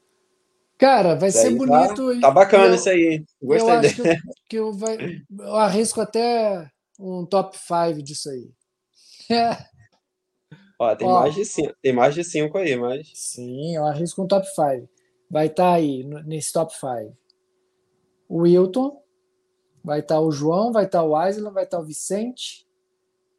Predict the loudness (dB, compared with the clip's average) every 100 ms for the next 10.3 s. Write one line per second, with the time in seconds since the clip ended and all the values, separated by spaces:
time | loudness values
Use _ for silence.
0 | _ _ _ -4 -2 0 -2 -2 0 0
1 | -2 -8 -8 -8 -12 -14 _ -10 0 2
2 | 2 -2 -6 -14 -12 -12 -14 -18 -20 _
3 | _ _ _ _ _ _ _ -12 -8 -4
4 | 2 4 6 8 6 4 -2 -8 -10 -8
5 | -4 2 2 4 4 6 6 2 -2 -6
6 | 0 2 2 4 6 6 6 6 6 4
7 | 0 0 0 2 2 0 -4 -10 -8 -6
8 | -4 -4 -4 -4 -8 -10 -12 -8 -2 -2
9 | -2 -2 -2 -2 -6 -8 -8 -6 -4 -4
10 | -4 -12